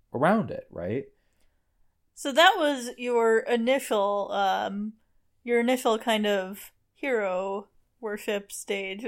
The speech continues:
Speaker 2: <laughs> of your relationship with R M S, but then later you actually collaborated.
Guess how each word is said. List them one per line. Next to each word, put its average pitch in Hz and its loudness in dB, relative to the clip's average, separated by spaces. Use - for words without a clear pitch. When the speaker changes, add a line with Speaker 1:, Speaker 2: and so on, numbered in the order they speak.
Speaker 2:
<laughs> 269 -4
of 220 2
your 196 -6
relationship 208 -10
with 196 -12
R - -6
M 190 -10
S, 208 -8
but 262 -6
then 294 0
later 339 -2
you 233 -4
actually 190 -4
collaborated. - -14